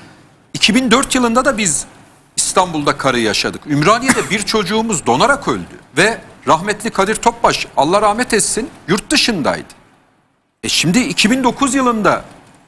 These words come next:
Eylül iki bin dokuzda İstanbul'u sel aldı. Otuz dört kişi Yeni Bosna'da hayatını kaybetti. Rahmetli Kadir Topbaş yine yurt dışındaydı.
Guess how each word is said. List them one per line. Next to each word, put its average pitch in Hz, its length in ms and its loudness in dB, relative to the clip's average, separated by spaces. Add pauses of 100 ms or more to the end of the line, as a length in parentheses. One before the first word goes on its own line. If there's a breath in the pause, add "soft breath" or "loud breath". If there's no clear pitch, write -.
(180)
Eylül 165 280 2
iki 233 200 0
bin 240 140 -2
dokuzda 240 500 0
İstanbul'u 233 580 0
sel 262 240 0
aldı. 220 260 0
Otuz 165 300 -6
dört 247 220 -2
kişi - 340 0 (100)
Yeni 190 200 0
Bosna'da 170 380 0
hayatını 190 400 0
kaybetti. 247 600 0 (320 loud breath)
Rahmetli 208 420 0
Kadir 208 220 2
Topbaş - 560 0 (1200)
yine 254 160 4
yurt 285 260 0
dışındaydı. 82 720 -4